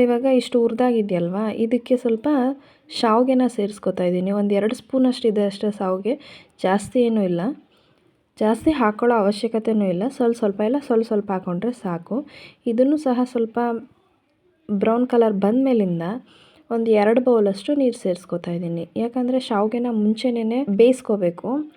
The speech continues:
ನೆಕ್ಸ್ಟು ಸಿಹಿ ಸೇರಿಸಿ ಬೇಯಿಸುವಾಗ ಚೆನ್ನಾಗಿ ಬೇಯಲ್ಲ, ಹಾಗಾಗಿ. ಇವಾಗ ಇಲ್ಲಿ ನೋಡಿ ಸುಮಾರು ಬೆಂದಿದೆ. ಇದಕ್ಕೆ ಬೆಲ್ಲನ ಕುಟ್ಟಿ ಹಾಕ್ಕೋತಾ ಇದ್ದೀನಿ.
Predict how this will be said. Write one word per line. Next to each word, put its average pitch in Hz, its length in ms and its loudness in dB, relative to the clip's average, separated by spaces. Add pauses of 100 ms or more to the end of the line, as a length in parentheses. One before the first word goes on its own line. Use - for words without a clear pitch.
(1500)
ನೆಕ್ಸ್ಟು 202 400 -4
ಸಿಹಿ 240 320 2
ಸೇರಿಸಿ 262 420 4
ಬೇಯಿಸುವಾಗ 226 540 2 (400)
ಚೆನ್ನಾಗಿ 233 320 -2
ಬೇಯಲ್ಲ, 180 380 0
ಹಾಗಾಗಿ. 175 500 -4 (1120)
ಇವಾಗ 254 260 2 (140)
ಇಲ್ಲಿ 226 160 2
ನೋಡಿ 214 200 2 (1400)
ಸುಮಾರು 233 420 0 (100)
ಬೆಂದಿದೆ. 202 440 2 (800)
ಇದಕ್ಕೆ 240 340 2 (140)
ಬೆಲ್ಲನ 226 380 4 (100)
ಕುಟ್ಟಿ 220 300 2
ಹಾಕ್ಕೋತಾ 185 420 -4
ಇದ್ದೀನಿ. 170 300 -2